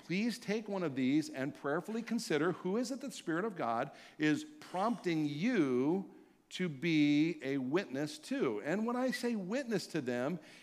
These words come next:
it doesn't mean that you're going to go to them the next time and say, "Well, the Lord has sent me to tell you the gospel of Jesus, and you need to sit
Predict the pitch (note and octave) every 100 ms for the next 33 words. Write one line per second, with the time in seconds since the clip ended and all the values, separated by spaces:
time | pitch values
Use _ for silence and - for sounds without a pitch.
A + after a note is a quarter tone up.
0 | - G#3+ B3+ B3 B3+ F#3+ G3+ F#3+ D#3 D#3+
1 | D3+ E3 B2+ C#3+ D3+ D#3 D3+ D3 C#3 D#3+
2 | - D3+ D#3 C#3+ D3 C3 C3 C#3+ F3+ C#3+
3 | C3 D3+ G#3 G#3+ F#3 - - F#3 D#3+ D#3
4 | C#3+ - - F3+ F#3 E3 C#3+ B2+ D#3 E3+
5 | - D#3 C#3 A2+ D#3 D#3 C#3 C#3+ C#3+ C3+
6 | E3 D#3+ D3+ C#3 - F#3+ F#3+